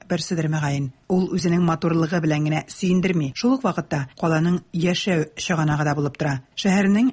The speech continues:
Ленин районында яшәүчеләрнең йортларына, фатирларына, берничә зур предприятиеларга су шушы Буадан килә. Буа бер мең җиде йөз алтмышынчы елда корыч кою заводын су белән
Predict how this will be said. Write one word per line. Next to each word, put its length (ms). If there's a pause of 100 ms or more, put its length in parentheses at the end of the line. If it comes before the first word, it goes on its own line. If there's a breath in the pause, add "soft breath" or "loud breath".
Ленин 400
районында 400
яшәүчеләрнең 720
йортларына, 520 (100)
фатирларына, 800 (140)
берничә 580
зур 300 (160)
предприятиеларга 920
су 460
шушы 600
Буадан 440
килә. 320
Буа 320
бер 160
мең 160
җиде 240
йөз 240
алтмышынчы 560
елда 300 (100)
корыч 320
кою 400
заводын 480
су 180
белән 280